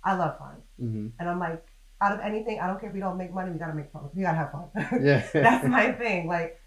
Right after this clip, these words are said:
Speaker 1: that helps the day go by, you know?
Speaker 2: Right,
Speaker 1: Like,
Speaker 2: right,
Speaker 1: that's what
Speaker 2: right.
Speaker 1: I, I, I like enjoying myself. So, but with Masuri, he's like, "Okay, yeah, you can have your fun, but we have work to do." You know, like, I've never worked so hard in my life.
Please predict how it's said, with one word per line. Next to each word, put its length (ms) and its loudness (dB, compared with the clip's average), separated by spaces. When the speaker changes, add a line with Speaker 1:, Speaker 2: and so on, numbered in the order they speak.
Speaker 1:
that 120 0
helps 260 -2
the 100 -10
day 200 -4
go 140 -6
by, 340 2
you 80 -4
know? 60 0
Speaker 2:
Right, 180 4
Speaker 1:
Like, 80 2
Speaker 2:
right, 260 0
Speaker 1:
that's 120 -4
what 80 -2
Speaker 2:
right. 260 -2
Speaker 1:
I, 60 -2
I, 160 -4
I 40 -4
like 200 -4
enjoying 340 -6
myself. 380 -8
So, 180 -6
but 120 -6
with 140 -6
Masuri, 640 -8
he's 120 -6
like, 140 -4
"Okay, 380 -4
yeah, 220 -6
you 100 -8
can 80 -8
have 180 -4
your 140 -6
fun, 400 -8
but 340 -4
we 160 -6
have 160 -4
work 220 -4
to 80 -12
do." 180 -10
You 100 -8
know, 320 -2
like, 240 -8
I've 160 -6
never 320 -4
worked 540 -8
so 160 -6
hard 240 -6
in 120 -6
my 140 -6
life. 160 -6